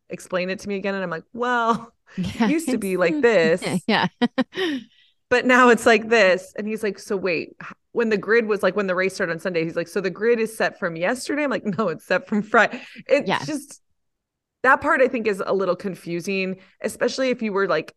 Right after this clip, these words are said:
Speaker 1: "I'm gonna be a ca-, I'm casual fan and I'm gonna turn a race on."
Speaker 2: Mm-hmm.
Speaker 1: And you're like, "I don't understand." That's my
Speaker 2: Yeah.
Speaker 1: thing. That's my
Speaker 2: I
Speaker 1: gripe with it.
Speaker 2: I agree. I, I think they need to smooth it out. And I don't know if this is just, like, they're tinkering with it, or if this is,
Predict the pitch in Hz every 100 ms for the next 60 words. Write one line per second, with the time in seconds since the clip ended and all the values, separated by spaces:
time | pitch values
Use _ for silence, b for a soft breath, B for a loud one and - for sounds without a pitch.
0 | _ - 175 185 180 175 170 165 175 -
1 | 202 196 185 185 190 185 170 - 165 175
2 | 165 156 160 156 - 156 147 147 156 -
3 | 180 170 165 165 _ _ - 190 175 135
4 | 151 180 165 156 156 - - _ - 156
5 | 160 147 147 - - - - - 214 214
6 | 233 262 - - - 185 214 196 240 151
7 | - 160 - - - _ _ 202 196 196
8 | 180 156 107 170 160 190 - 185 175 175
9 | 170 170 - 156 - 180 160 156 143 -
10 | - - 202 254 294 262 208 208 202 190
11 | 180 180 170 160 233 208 208 196 - 190
12 | 185 - 165 156 170 165 160